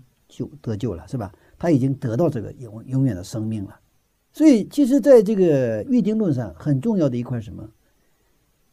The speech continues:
我们自己的选择，我们的，我们有，我们放弃我们的责任，我们放弃我们的选择，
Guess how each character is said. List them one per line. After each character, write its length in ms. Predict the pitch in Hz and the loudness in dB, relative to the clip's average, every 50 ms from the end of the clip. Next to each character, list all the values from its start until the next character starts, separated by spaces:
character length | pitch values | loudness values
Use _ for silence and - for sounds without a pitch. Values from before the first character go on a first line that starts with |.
| _ _ | _ _
我 180 | - 139 143 139 | -2 2 2 2
们 180 | 120 117 123 135 | 2 2 -2 -2
自 140 | - 151 | -2 -4
己 80 | 123 113 | -4 -4
的 100 | 104 110 | -6 -8
选 280 | 101 - - - 80 82 | -10 -10 -12 -14 -14 -14
择， 120 | 85 92 | -16 -14
我 120 | 95 95 | -12 -12
们 100 | 92 95 | -12 -12
的， 100 | 95 95 - _ - _ _ _ _ _ _ | -12 -14 -16 _ -20 _ _ _ _ _ _
我 180 | - 135 139 151 | -6 -2 0 2
们 160 | 165 226 240 | 4 4 4
有， 240 | 220 175 147 143 - _ _ _ _ _ _ _ _ _ _ _ _ _ _ _ _ | 4 4 4 2 -2 _ _ _ _ _ _ _ _ _ _ _ _ _ _ _ _
我 160 | - 175 190 | 2 2 4
们 140 | 214 294 285 | 6 4 4
放 260 | - - 339 320 302 | 4 4 4 4 4
弃 100 | 220 254 | 2 2
我 140 | 233 175 143 | 2 2 2
们 100 | 139 147 | 2 2
的 80 | 151 | 0
责 240 | 160 160 - 110 104 | 0 -2 -6 -10 -10
任， 160 | 110 117 - - _ _ _ _ _ _ _ _ - | -10 -10 -10 -12 _ _ _ _ _ _ _ _ 0
我 100 | 175 196 | 2 4
们 160 | 262 320 311 | 6 6 6
放 220 | 311 330 311 302 | 6 6 4 4
弃 140 | 208 262 277 | 4 2 4
我 120 | 233 180 | 4 4
们 140 | 170 175 196 | 2 2 2
的 80 | 214 220 | 0 0
选 340 | - - - 156 104 98 98 | 0 -2 -8 -10 -10 -10 -12
择， 240 | - 104 92 76 | -18 -18 -20 -20